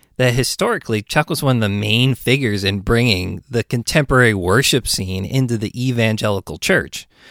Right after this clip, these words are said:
So he, he could still see, as an example, that difference of, okay,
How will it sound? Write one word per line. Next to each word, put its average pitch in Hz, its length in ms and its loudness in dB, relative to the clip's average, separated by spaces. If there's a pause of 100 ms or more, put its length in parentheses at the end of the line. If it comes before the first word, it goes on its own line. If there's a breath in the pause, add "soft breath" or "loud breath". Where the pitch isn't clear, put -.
(100)
So 120 500 4 (600 soft breath)
he, 185 320 -2
he 233 320 4
could 202 200 2
still 160 300 4
see, 123 760 0 (340)
as 135 180 4
an 110 100 4
example, 113 580 2
that 113 400 2
difference 143 480 4
of, 92 340 -2 (480)
okay, 104 380 2